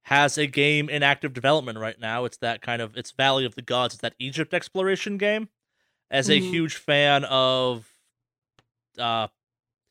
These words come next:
Speaker 1: Firewatch, I'm excited for that. And Valve just bought a game studio. Does that mean Valve might be making games again?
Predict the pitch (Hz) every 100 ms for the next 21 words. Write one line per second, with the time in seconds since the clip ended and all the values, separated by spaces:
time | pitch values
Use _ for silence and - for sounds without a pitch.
0 | _ _ _ 139 160 139 131 131 135 127
1 | 143 135 - 110 123 139 135 135 131 127
2 | 113 _ _ _ _ _ _ _ _ _
3 | _ _ _ _ _ 151 254 214 226 -
4 | 214 214 151 170 269 196 - 135 113 101
5 | 98 151 165 180 156 127 160 170 143 156
6 | - 180 151 165 185 170 156 _ _ 123
7 | 131 180 208 262 214 247 277 294